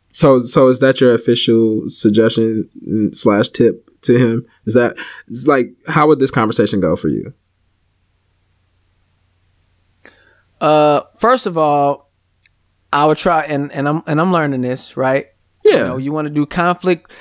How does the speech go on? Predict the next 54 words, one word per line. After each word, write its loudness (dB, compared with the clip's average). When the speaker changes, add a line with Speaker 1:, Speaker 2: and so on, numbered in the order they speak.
Speaker 2:
you 2
wanna 2
have 2
conflict -2
resolution, 0
and 0
you 0
wanna 0
try 0
to -2
make -2
people -8
feel -2
like -2
they're -2
heard 0
and -2
they're -6
understood -2
and -2
they're 0
not -2
being -2
questioned -4
and -4
they're -4
not. -4
So -2
I 0
would -2
try 2
to -2
stay -2
away 2
from -6
the -2
why. 0
"Why 2
do 0
you 0
wanna 0
spend -4
six -4
thousand 0
dollars?" 0
That's -2
a -2
no. 0
Speaker 1:
Absolutely. -4
Speaker 2:
You -6
can't -2
say -2
why, -4
right? 0